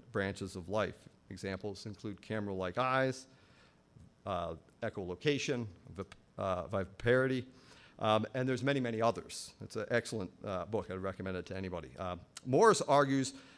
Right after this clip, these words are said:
that given the ordered structure and the constraints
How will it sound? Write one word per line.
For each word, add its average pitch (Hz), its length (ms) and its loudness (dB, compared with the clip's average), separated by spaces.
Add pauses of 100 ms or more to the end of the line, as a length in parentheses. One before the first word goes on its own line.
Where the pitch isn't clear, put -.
(120)
that 123 240 2
given 175 260 0
the 143 160 2
ordered 151 380 0
structure 127 800 -2
and 123 320 2
the 117 240 -2
constraints 104 880 -2